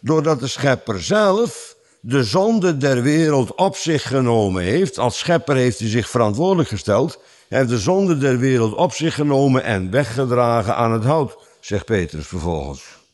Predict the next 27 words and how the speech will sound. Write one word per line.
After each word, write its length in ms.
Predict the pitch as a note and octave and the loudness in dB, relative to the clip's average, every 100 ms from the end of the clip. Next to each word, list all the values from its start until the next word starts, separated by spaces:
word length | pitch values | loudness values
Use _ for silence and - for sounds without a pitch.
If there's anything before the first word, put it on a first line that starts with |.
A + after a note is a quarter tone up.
| _ _ _ _ _ _ _ _ _ _ _ | _ _ _ _ _ _ _ _ _ _ _
Dus 160 | C3+ | 0
hoe 240 | A#2+ E3+ A#3 | 2 2 2
dan 160 | D#3 | 4
ook, 380 | A2+ D#3 E3 - _ _ _ _ _ | 4 2 -2 -10 _ _ _ _ _
rechtvaardigheid 1000 | A#2+ D3 - - E3+ G3+ G3 B2+ C#3+ C3+ | 0 0 0 0 2 2 0 0 0 0
Gods 320 | A2+ B2 C3+ | 0 0 0
wordt 400 | B2 C3 - - - | 0 -2 -2 -10 -20
geopenbaard 1000 | - B2 C3 B2+ A2 A#2 A2+ A2+ G#2+ G2 - _ _ | -10 -4 0 2 2 2 2 4 2 0 -10 _ _
in 160 | D3 | 0
het 140 | C3 A2+ | 2 0
evangelie, 960 | A#2+ G#2+ F#2 G2+ F2+ D#3+ F#3+ G3 G#3+ | 0 0 0 -2 0 0 0 0 0
want 140 | D3+ B2 | 2 2
het 100 | G#2+ | 2
evangelie 760 | G#2+ F#2 G2+ F2 D3 F3 F3 | 0 0 0 0 0 2 2
leert 360 | C#3+ B2+ B2+ A#2+ | 2 2 2 0
dat 220 | A#2+ F#2 | -2 -2
de 140 | G#2 F#2+ | -2 -2
zonden 600 | A2 D3+ D#3+ C3 C3 A#2+ | 0 2 2 2 2 2
rechtvaardige 800 | A2+ - B2 G#2+ G#2 G#2+ G#2 | 0 -2 0 0 0 0 -2
vergelding 640 | F2 G#2+ F2 F#2+ F#2 F#2 F2 | -2 -2 0 0 0 -2 -2
hebben 300 | F2 A2 G2+ | 0 0 0
ontvangen. 720 | E2+ F#2+ - D3+ F3 C#3 D2 - _ _ _ _ _ _ _ _ _ _ _ _ _ _ - - | -2 -4 -2 0 2 0 -2 -10 _ _ _ _ _ _ _ _ _ _ _ _ _ _ -20 -4
Dat 180 | G#2 F#2+ | -2 2
de 60 | |
Heer 220 | G#2 G2 | 2 4
Jezus 360 | A2 C#3 A#2 A2+ | 2 2 2 0
namelijk 520 | A2 G2+ F2 E2+ - | 2 2 0 -2 -6